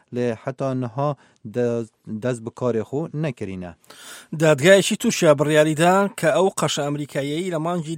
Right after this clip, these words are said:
Speaker 2: دەی ساڵی دوهزار و شانزەدا دەستگیر کراوە بە تومەتی لایەنگری فەتحوڵا گولەن و پارتی کرێکارانی کوردستان لە زینداندا بهێڵێتەوە. قەشە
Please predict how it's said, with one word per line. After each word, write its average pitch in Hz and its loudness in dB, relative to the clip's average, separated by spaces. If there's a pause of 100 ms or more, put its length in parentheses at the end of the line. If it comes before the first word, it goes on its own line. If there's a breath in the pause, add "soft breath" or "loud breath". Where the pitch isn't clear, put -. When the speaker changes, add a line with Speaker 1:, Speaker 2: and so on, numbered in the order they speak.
Speaker 2:
دەی 175 -4 (500 loud breath)
ساڵی 165 0
دوهزار 143 0
و 143 -4
شانزەدا 139 -4
دەستگیر 131 -6
کراوە 135 -2
بە 170 -4
تومەتی 147 -6
لایەنگری 139 -6
فەتحوڵا 143 -6
گولەن 147 -4
و 185 -4
پارتی - -6
کرێکارانی 139 -6
کوردستان 143 -6 (420 loud breath)
لە 143 0
زینداندا 160 0
بهێڵێتەوە. 123 -6 (140)
قەشە 143 -6